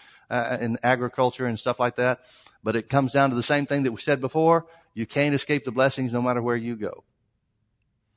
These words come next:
"Blessed shall be the fruit of your body," that's children, "and the fruit of your ground, and the fruit of your cattle, and in the increase of your kind, and the flocks of your sheep.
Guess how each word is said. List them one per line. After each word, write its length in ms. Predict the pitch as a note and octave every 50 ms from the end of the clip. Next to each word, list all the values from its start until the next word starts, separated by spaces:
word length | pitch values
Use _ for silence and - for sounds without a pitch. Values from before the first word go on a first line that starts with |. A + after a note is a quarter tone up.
| _ _ _ _ _ _ _ _ _ _ _ -
"Blessed 340 | G#2 G#2+ G#2+ - - A2
shall 200 | - - B2+ A#2
be 100 | G#2+ A#2+
the 120 | A#2 G#2+ G2+
fruit 220 | - C3+ C3+ C3
of 80 | B2+ A2+
your 100 | A#2 A2
body," 380 | G#2+ A#2+ B2+ C#3 D3 D#3 E3+ E3 -
that's 140 | - G2 -
children, 380 | - - E3+ D#3+ C3 C3 C#3+ - _ _ _ _ _ _ _ _ _ _ _ _ _ _ _ _ _ _ _ _ _ _ - -
"and 160 | - G#2 G#2
the 60 | G2+ G#2
fruit 220 | - C3+ C3+ B2
of 120 | B2 G#2
your 120 | G#2 G#2+ G2+
ground, 480 | - B2+ C3 C#3+ D#3 E3 F3 F3 F3 - - - _ _ _ _ _ _ _ -
and 140 | G2 G#2+ G#2+
the 60 | G#2
fruit 220 | - C3+ B2+ C3
of 100 | B2 A2
your 100 | G#2+ G#2+
cattle, 420 | G#2 - D#3+ E3 E3 E3 E3+ E3 D3
and 120 | A#2+ A2+
in 100 | A2+ A2+
the 120 | A#2+ B2+
increase 440 | C3+ C#3 C3 - - C#3+ C#3 C3 -
of 100 | B2 G#2+
your 120 | A2 A2+ -
kind, 340 | - D3+ D3 D#3 D#3 D3+
and 100 | C3+ A2+
the 40 | G#2
flocks 340 | - - C3+ C3+ C3+ - -
of 120 | A#2 F#2+
your 100 | G2 G#2+
sheep. 380 | G#2 - - E3 E3+ E3+ E3